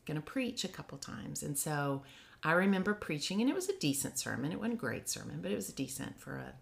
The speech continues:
you know, first year of seminary student. And I, I preached in this Presbyterian church, and then I sat down, and I had this irrational thought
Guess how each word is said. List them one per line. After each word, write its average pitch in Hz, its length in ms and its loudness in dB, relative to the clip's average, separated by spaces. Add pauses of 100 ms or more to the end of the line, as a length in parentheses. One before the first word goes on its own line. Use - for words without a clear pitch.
you - 100 -6
know, 123 220 -6 (240)
first - 380 -4
year 147 120 -2
of 143 80 -6
seminary 139 440 0
student. 139 400 -4 (760)
And 165 340 4 (100)
I, 160 300 4
I 151 80 -2
preached 202 500 4
in 196 100 2
this 175 160 0
Presbyterian 175 580 -2
church, 147 320 -4
and 139 120 -4
then 151 120 -2
I 160 60 -2
sat 151 340 -4
down, 151 540 0 (380)
and 180 140 6
I 180 60 8
had 175 180 6
this 156 260 0
irrational 170 960 6 (560)
thought - 540 -4